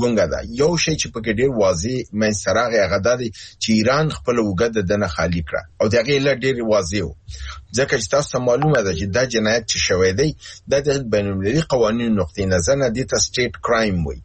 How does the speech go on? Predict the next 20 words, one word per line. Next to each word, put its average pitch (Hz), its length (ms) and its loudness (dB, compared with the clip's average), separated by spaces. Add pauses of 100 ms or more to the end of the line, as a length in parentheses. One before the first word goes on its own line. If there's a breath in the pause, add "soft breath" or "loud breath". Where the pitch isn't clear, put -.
(140)
یعنې 98 260 2
دولتي 98 520 0
جرم. 98 240 2 (360 loud breath)
او 104 80 4
د 98 220 2
دولتي 104 380 2
جرم 143 300 2
چې 123 160 -6
دی، 135 140 0
دا 120 180 2
قابل 104 420 -2
د 87 140 -8
تعزیر 92 320 0
او 120 100 2
تعقیب 104 440 -6
په 110 140 0
بین 90 160 0
المللي 104 320 -2
قوانینو 117 480 2
کې 87 100 -6